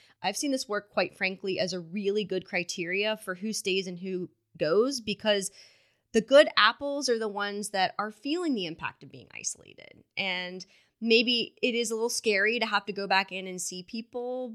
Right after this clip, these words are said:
but they'll get used to it again, just like they were used to it before, and likely learn to enjoy it. It's just the practice of being back in person. So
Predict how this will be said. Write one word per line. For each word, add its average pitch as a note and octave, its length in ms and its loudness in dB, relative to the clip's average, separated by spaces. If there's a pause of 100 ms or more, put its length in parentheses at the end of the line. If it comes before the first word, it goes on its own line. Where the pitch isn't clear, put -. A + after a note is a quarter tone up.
but A#3 200 -4
they'll C#4+ 160 2
get C#4+ 140 -6
used G3 320 -6
to F#3 120 -2
it F3 160 -4
again, F3 460 -4
just G3+ 180 -6
like G3 140 -4
they F#3+ 140 0
were F#3 100 -4
used F#3 340 -4
to G3 120 0
it - 120 0
before, F3+ 540 -2
and G#3 340 -4
likely G3 420 0
learn F#3 360 -8
to F3+ 380 -2
enjoy A3+ 340 2
it. G#2 320 -4
It's - 180 -4
just - 220 -4
the G#3+ 80 -10
practice A#3+ 680 -4 (360)
of G3+ 160 0
being G3 240 -2
back E3+ 240 0
in E3 100 -8
person. - 500 -14
So F#3 360 2